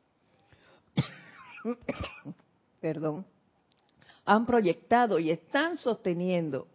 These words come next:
en, a través y alrededor de la Tierra, desde el mismísimo eje, el más poderoso concentrado de fuego violeta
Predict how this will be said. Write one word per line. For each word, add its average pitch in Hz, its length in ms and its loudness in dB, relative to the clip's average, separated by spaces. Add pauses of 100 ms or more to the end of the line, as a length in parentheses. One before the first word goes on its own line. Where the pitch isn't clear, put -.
en, 156 300 0 (580)
a 156 140 2
través 143 560 0
y 131 40 -2
alrededor 156 600 0
de 156 120 -2
la 147 180 -4
Tierra, 147 420 -2 (1200)
desde 175 300 4
el 160 100 2
mismísimo 175 760 -2 (120)
eje, 165 460 -4 (280)
el 208 300 8
más 247 420 -4
poderoso 202 600 0
concentrado 180 920 -2
de 180 140 -4
fuego 156 360 -4
violeta 190 560 0